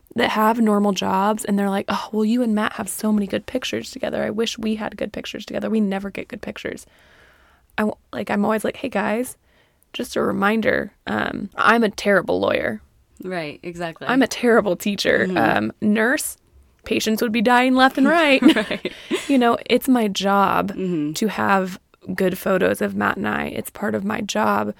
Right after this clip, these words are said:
Speaker 1: to create good imagery for brands and people I work with. And, um, I'm also a wedding photographer. So, yes,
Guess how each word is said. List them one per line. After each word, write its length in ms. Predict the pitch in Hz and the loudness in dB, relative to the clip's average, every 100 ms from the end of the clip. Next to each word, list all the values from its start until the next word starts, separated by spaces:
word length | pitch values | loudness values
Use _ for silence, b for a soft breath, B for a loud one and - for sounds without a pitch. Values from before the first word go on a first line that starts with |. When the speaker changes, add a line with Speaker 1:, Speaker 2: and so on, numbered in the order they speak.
| B B B | B B B
Speaker 1:
to 100 | - | -8
create 540 | 202 - 202 202 202 - | -8 -4 0 2 0 -4
good 160 | 196 - | -6 -2
imagery 460 | 196 190 202 - - | -2 -2 -2 -2 -2
for 200 | - - | -2 -2
brands 680 | 202 202 196 190 202 196 - | -2 -2 -2 -4 -6 -8 -6
and 440 | 202 202 202 202 202 b b b b | -6 -4 -4 -6 -8 b b b b
people 280 | - - - | -6 -2 -2
I 100 | 226 | 0
work 300 | 214 196 - | -2 -4 -2
with. 380 | 147 202 - - | -2 -2 -6 -10
And, 340 | - 202 202 - - | -4 -2 -4 -6 -6
um, 480 | 202 220 - 233 - - | -4 -4 -6 -8 -8 -6
I'm 340 | 202 214 - _ | -2 -2 -4 _
also 320 | 214 196 - 214 | -2 -2 0 0
a 100 | 208 | 0
wedding 320 | 220 226 208 | 0 0 0
photographer. 640 | 190 202 208 196 208 202 B B B B B | -2 -4 -4 -4 -6 -6 B B B B B
So, 560 | - 202 196 185 196 - - | -2 2 4 4 0 -6 -8
yes, 560 | 208 202 - - - | -2 -2 -2 -6 -12